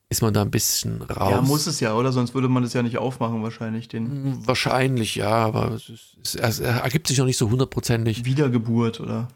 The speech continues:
Speaker 1: in
Speaker 2: Hm.
Speaker 1: welche Richtung das gehen wird. Wie gesagt, gibt's auch, äh, wie gesagt, nächstes Jahr kommt da das Trade Paperback raus, wenn ihr warten wollt. Ich hab's verlinkt, könnt ihr gucken. So, du hast das nächste, quasi das, was übrig bleibt.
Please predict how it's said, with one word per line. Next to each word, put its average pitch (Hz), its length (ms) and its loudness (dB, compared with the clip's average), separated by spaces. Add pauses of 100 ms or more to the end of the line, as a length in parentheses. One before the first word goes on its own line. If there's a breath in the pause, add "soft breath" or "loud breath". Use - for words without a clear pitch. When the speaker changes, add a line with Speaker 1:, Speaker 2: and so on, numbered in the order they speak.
Speaker 1:
in 117 120 2
Speaker 2:
Hm. 101 60 2
Speaker 1:
welche 110 340 2
Richtung 113 320 0
das 107 220 -2
gehen 120 240 2
wird. 117 140 0
Wie 117 60 -2
gesagt, 113 220 2
gibt's - 240 -2
auch, 117 260 2
äh, 117 300 0 (320)
wie 120 80 -2
gesagt, 110 320 0
nächstes 117 320 -2
Jahr 110 360 0 (440 loud breath)
kommt 123 200 2
da 117 80 4
das 107 180 2
Trade 123 180 2
Paperback 113 440 0
raus, 104 580 0
wenn 107 140 2
ihr 98 180 2
warten - 280 -2
wollt. 95 420 -2
Ich - 120 -4
hab's - 180 0
verlinkt, 139 420 -6 (100)
könnt 101 220 -4
ihr 104 40 -6
gucken. - 260 -18 (380)
So, 131 200 2 (440)
du 175 200 2
hast - 400 -2 (100)
das 117 180 -2
nächste, 113 440 0 (200)
quasi - 280 -2
das, - 160 -4
was 110 100 2
übrig 156 340 2
bleibt. 139 360 -6